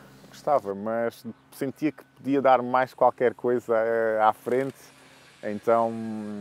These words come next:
sempre, sempre tive esta guerra com os treinadores no Sporting, porque muitas vezes eles,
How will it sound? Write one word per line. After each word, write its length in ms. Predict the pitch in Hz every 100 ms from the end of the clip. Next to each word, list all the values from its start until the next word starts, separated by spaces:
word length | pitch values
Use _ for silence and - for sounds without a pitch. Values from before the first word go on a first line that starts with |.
| 101 98 95 92 104
sempre, 320 | - 127 - - -
sempre 200 | 139 123
tive 180 | 127 120
esta 160 | 117 120
guerra 260 | 120 113
com 60 | -
os 60 |
treinadores 440 | - 113 113 117 113
no 60 |
Sporting, 460 | 107 - 120 120 113
porque 540 | - 107 - 104 101 95 92 - _ _ _ _ _ _ - - _ -
muitas 300 | 107 117 98
vezes 260 | 120 110
eles, 180 | 123 110